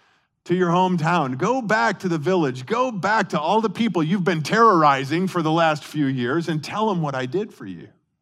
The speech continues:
<laughs> I can only imagine some of the disciples kind of looking at each other. "You're gonna send that guy? This guy is gonna be your first missionary to the Gentiles?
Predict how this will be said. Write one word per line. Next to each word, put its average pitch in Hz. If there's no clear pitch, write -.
<laughs> -
I 135
can 180
only 175
imagine 190
some -
of 175
the 170
disciples 156
kind 139
of 117
looking 160
at 160
each 165
other. 170
"You're 127
gonna 143
send 113
that 120
guy? 180
This 165
guy 143
is 139
gonna 160
be 147
your 151
first 175
missionary 175
to 160
the 143
Gentiles? 214